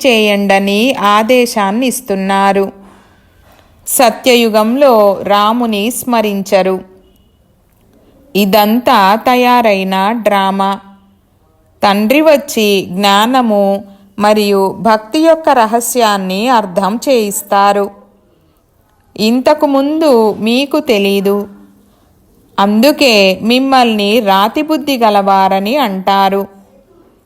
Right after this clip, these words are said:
సత్యయుగంలో అలా అనరు. ఈశ్వరుడు మీకు మంచి బుద్ధినివ్వాలని ఈ సమయంలోనే అంటారు.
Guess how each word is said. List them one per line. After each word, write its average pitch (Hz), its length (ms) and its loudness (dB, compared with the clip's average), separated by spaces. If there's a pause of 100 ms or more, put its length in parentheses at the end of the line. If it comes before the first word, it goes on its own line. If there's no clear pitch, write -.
(340)
సత్యయుగంలో 240 1400 2
అలా 202 460 0
అనరు. 202 480 -2 (1120)
ఈశ్వరుడు 240 960 2
మీకు 240 380 -4
మంచి 214 400 -2
బుద్ధినివ్వాలని 208 1400 -2 (460)
ఈ 247 260 0
సమయంలోనే 277 1080 0
అంటారు. 196 840 0